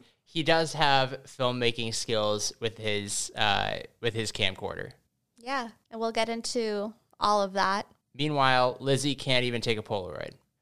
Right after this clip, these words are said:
Speaker 1: which is really embarrassing because all you do is point and shoot.
Speaker 2: Yeah, they even have the evidence of Lizzie trying to take one, and everyone's heads are cut off.
Speaker 1: Embarrassing.
Speaker 2: Embarrassing.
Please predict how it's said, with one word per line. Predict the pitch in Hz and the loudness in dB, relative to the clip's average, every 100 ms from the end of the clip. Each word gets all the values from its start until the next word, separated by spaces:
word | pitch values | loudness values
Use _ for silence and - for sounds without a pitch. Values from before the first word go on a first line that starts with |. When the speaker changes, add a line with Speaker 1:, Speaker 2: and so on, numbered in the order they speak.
| _ _ | _ _
Speaker 1:
which | 139 139 | 2 2
is | 160 135 - - _ _ 123 | 2 0 -4 -10 _ _ -2
really | 170 180 165 151 139 | 6 6 8 6 4
embarrassing | 131 127 120 113 - 120 | 0 2 4 4 0 -4
because | 113 123 117 | -4 -2 -2
all | - 135 | 2 4
you | 135 123 | 4 0
do | 113 | -2
is | 101 - | -2 -4
point | 110 101 | -6 -6
and | 98 | -4
shoot. | 101 82 - _ _ _ - | -6 -8 -14 _ _ _ -14
Speaker 2:
Yeah, | 214 214 208 254 _ | -8 -6 -6 -12 _
they | 226 | -2
even | 226 233 220 | 2 2 4
have | 226 208 | 4 6
the | 208 | 6
evidence | 208 208 202 185 - - - | 6 4 2 0 0 0 2
of | - 190 190 | 0 0 0
Lizzie | 196 196 | 0 0
trying | 185 196 190 185 185 | -2 -2 0 -2 -6
to | |
take | 180 180 175 | -6 -6 -4
one, | 175 170 170 | -2 0 0
and | - 175 175 175 _ _ _ _ - | 0 0 -2 -6 _ _ _ _ -8
everyone's | 202 202 202 | -4 -2 -2
heads | 214 214 226 | -2 -4 -6
are | |
cut | 214 - | -8 -6
off. | 175 190 - _ _ _ _ _ - | -6 -6 -12 _ _ _ _ _ -8
Speaker 1:
Embarrassing. | 110 104 95 90 - 71 - - | 2 4 4 2 -2 -8 -12 -4
Speaker 2:
Embarrassing. | 214 190 185 202 - 226 240 | -2 -2 -4 -6 -10 -12 -16